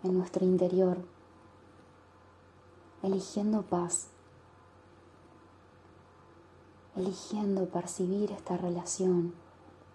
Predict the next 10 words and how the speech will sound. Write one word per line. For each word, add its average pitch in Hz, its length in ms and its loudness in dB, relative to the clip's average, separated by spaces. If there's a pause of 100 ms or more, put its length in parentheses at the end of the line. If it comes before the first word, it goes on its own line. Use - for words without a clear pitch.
(160)
con 185 180 4
los 175 220 -2
ojos 180 280 -4
del 165 120 2
amor, 165 340 2 (3000)
entendiendo 185 1000 2 (2750)
que 185 160 0
todos 180 640 0 (420)
estamos 190 520 -4
unidos 180 640 2